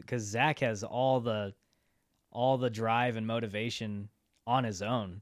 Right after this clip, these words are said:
Like, he knows what he wants and he's out to get it. He's not fucking around, and I, that's one thing I really appreciated about it. That scene in particular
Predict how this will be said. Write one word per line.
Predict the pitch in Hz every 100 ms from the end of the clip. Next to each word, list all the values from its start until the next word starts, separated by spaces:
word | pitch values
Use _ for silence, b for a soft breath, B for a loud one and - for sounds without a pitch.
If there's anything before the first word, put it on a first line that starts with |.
| _
Like, | 104 101
he | 127
knows | 143 127 127 110
what | 110
he |
wants | 101 113 120
and | 107
he's | 107 101
out | 110
to | 104
get | - 180 208
it. | 82 _ _ - -
He's | 117 113
not | 107
fucking | 101 104 101
around, | 95 110 101
and | 87
I, | 92
that's | 95 117 - - _ 139
one | 131 127
thing | 113
I |
really | 104 113 135 120
appreciated | 107 123 110 101 95 82
about | 87 87
it. | 87 - _ _ _ _ _ _
That | 127 143
scene | - 151 143
in | 139
particular | 131 120 135 143 135 127 127